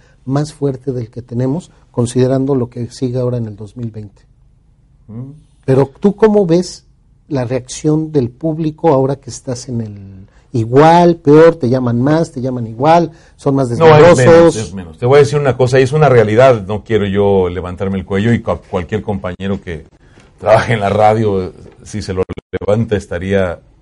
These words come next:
Speaker 2: m-, o marihuano o loco.
Speaker 1: Ujú.
Speaker 2: La realidad de la radio es que la radio no tiene el peso que tenía hace quince años. No lo tiene.
Speaker 1: Ujú.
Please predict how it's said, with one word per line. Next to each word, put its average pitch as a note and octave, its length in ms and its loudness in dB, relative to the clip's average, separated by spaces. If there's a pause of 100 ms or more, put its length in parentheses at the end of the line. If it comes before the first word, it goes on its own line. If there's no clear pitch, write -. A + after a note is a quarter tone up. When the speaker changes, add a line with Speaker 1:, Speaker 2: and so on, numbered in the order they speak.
(1040)
Speaker 2:
m-, G2 440 -10
o E2+ 180 -14
marihuano F2 600 0
o C3 100 2
loco. F#2+ 460 -2 (180)
Speaker 1:
Ujú. A#2+ 220 2 (260)
Speaker 2:
La C3 180 4
realidad B2+ 380 6
de B2 60 6
la A#2 60 2
radio A#2 440 4
es G#2+ 160 2
que C3+ 140 -4
la C#3 120 2
radio G#2 380 -2
no G2 140 -6
tiene G2+ 180 -10
el F#2+ 140 -8
peso F#2+ 360 -10
que F#2 80 -14 (180)
tenía F2+ 400 -14
hace D#2 540 -16
quince E2+ 400 -20
años. G3+ 440 -14 (500)
No - 160 -14
lo D#2 160 -8
tiene. G#2+ 500 -6
Speaker 1:
Ujú. A#2 380 -8